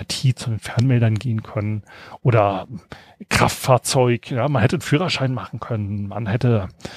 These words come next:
bei den Pionieren schweißen lernen können, aber nein, gerade stramm eine Fackel halten und ein altes Gewehr, mit dem schon Opa gekämpft hat, von links nach rechts schleudern. Das, das ist halt wirklich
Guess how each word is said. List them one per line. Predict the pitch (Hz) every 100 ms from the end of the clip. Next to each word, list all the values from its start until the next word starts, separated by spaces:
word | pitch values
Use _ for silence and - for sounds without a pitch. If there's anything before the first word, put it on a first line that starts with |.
| - -
bei | -
den | 143
Pionieren | - 135 131 131 147
schweißen | - - 123 139 147
lernen | 123 104 117
können, | - 131
aber | 113
nein, | 131 185 196 220 - _ _ _ _ - _ _
gerade | - 135 156
stramm | 139 - - 123 143
eine | 117 107
Fackel | - - 127 95
halten | 117 110 123
und | 123 113 113 -
ein | 110 107 101 - - - - - - - -
altes | 135 135 135 120 - - -
Gewehr, | 165 113 135 143 139 131
mit | - -
dem | 120
schon | - 123 -
Opa | - 139 120
gekämpft | 123 - 120 - -
hat, | 113 - - - _ _ _ _ _
von | - 131 151
links | 180 -
nach | 113 95
rechts | 104 - -
schleudern. | - 107 117 107 95 - -
Das, | 120 - - - - - - - - -
das | 127 -
ist | 180 -
halt | 139 131
wirklich | 135 - 139 - -